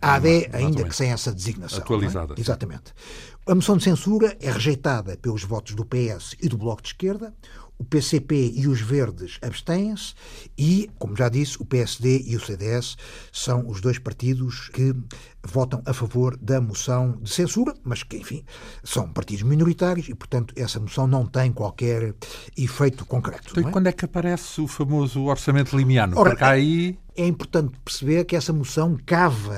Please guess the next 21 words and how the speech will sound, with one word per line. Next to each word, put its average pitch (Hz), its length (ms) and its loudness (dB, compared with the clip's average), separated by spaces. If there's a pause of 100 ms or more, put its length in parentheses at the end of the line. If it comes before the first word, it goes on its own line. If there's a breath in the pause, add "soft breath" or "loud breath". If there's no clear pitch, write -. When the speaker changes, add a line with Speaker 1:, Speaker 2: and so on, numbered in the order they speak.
Speaker 1:
ainda 143 340 4
mais 139 600 0 (640 loud breath)
a 143 60 2
dissensão 156 840 2
entre 131 240 2
o 127 60 2
P 127 220 4
S 131 320 -2
e 143 100 0
os 135 140 -2
seus 127 200 -2
partidos - 520 -8
à 131 80 -2
direita. 104 360 -4
E 156 60 -6
tinham 240 240 -2
sido 226 260 -2
os 180 140 -8
partidos 113 400 -6
à 131 100 -2
direita 143 460 -2